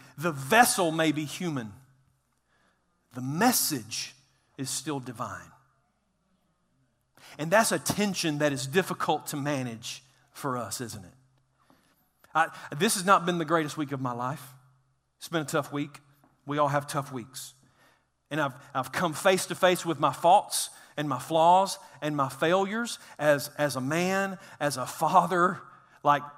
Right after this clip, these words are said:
epic dad fails this week. Uh, f-, failures as a pastor in situation after situation, the common denominator seemed to continue to come up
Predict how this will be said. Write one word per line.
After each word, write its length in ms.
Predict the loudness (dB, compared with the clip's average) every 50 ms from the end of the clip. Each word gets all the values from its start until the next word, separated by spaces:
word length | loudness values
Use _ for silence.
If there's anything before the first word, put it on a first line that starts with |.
| -16 _ 0
epic 400 | 2 2 4 2 0 -2 -2 0
dad 280 | 2 4 6 4 4 4
fails 380 | 2 2 2 2 0 -2 -4
this 220 | -6 -6 -8 -6 -6
week. 240 | -6 -6 -6 -6 -10 -16 _ _ _ _ _ _
Uh, 140 | -6 -6 -4 -6
f-, 180 | -10 -12 -14 -18 _ _
failures 440 | 4 6 6 6 6 4 2 0 0
as 240 | 0 0 0 2 0
a 80 | -2
pastor 640 | 0 6 6 8 8 6 4 -2 -2 0 0 0 -2 -6 -10 -12 -6
in 120 | -4 -4 -2
situation 760 | 0 2 2 2 2 2 2 6 6 6 6 4 0 -2 0
after 320 | 4 4 4 4 4 0
situation, 680 | -4 -2 -2 -2 -2 -2 0 2 2 2 2 0 -2 -2
the 80 | -4 -2
common 380 | 2 4 6 6 6 4 2
denominator 800 | 0 2 4 6 8 8 8 6 4 2 2 2 2 2 0 -2 -4 -14 -16 -10 -6
seemed 400 | -2 0 2 4 4 4 2 0
to 60 | -2
continue 500 | -2 -2 -2 0 2 2 2 2 2 0
to 100 | 0 -2
come 300 | -2 2 2 4 4 6
up 280 | 6 8 6 6 4